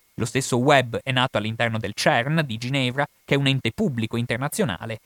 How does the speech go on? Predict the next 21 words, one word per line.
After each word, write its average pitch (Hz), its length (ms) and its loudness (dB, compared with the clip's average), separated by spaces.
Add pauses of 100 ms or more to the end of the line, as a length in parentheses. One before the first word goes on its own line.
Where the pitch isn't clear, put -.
(140)
e - 80 -6
insomma 123 240 0
tutta 165 200 0
la 123 80 2
tecnologia 135 440 0
che - 80 -4
abbiamo 127 180 0
a 113 60 -2
portata 131 320 -2
di 139 60 -4
mano 104 260 -4
di 123 80 -8
fatto 113 260 -2
la 117 80 0
dobbiamo 113 380 -2
grazie 113 260 -2
agli 113 80 -2
investimenti 113 640 -6
condotti 110 380 -6
dallo 107 200 -4
Stato. - 420 -10